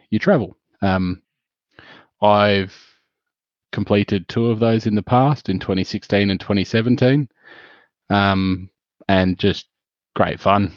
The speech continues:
great people, uh, very well run and organised events,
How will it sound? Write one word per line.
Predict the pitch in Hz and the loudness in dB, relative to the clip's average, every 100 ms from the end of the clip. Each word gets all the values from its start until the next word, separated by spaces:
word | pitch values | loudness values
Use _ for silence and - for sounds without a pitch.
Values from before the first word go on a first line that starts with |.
| _ | _
great | - 98 - | 0 0 0
people, | 104 98 101 98 98 - _ _ _ - | -2 -2 -2 -6 -8 -14 _ _ _ -8
uh, | 87 90 87 - _ _ _ _ _ _ _ | -4 -4 -4 -8 _ _ _ _ _ _ _
very | 107 113 104 | 0 2 2
well | 95 95 98 | 2 0 -2
run | 95 98 95 | 0 0 0
and | 85 | -2
organised | 95 98 98 92 - | -4 -2 -2 -2 -4
events, | 90 101 95 - - - | -2 0 0 -6 -20 -20